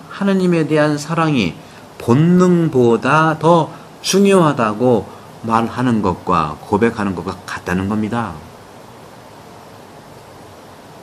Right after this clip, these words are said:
뭘 드리는 거죠, 우리가? 물질이 아닌 영적인 것을 드리는 것이죠. 다시 말하면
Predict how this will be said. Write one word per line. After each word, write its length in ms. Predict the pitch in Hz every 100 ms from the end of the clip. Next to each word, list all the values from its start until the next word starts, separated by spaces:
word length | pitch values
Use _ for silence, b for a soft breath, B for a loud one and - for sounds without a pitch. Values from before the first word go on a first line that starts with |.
| -
뭘 200 | 98 113
드리는 320 | 107 104 101 101
거죠, 240 | 85 80
우리가? 320 | 78 78 73 69 69 - - - - - - - - -
물질이 480 | 117 127 135 117
아닌 220 | 107 113 85
영적인 360 | 92 98 135
것을 220 | 123 123
드리는 340 | - 101 113 117
것이죠. 360 | 90 - - - - - - -
다시 160 | 92 104
말하면 460 | 98 98 120 104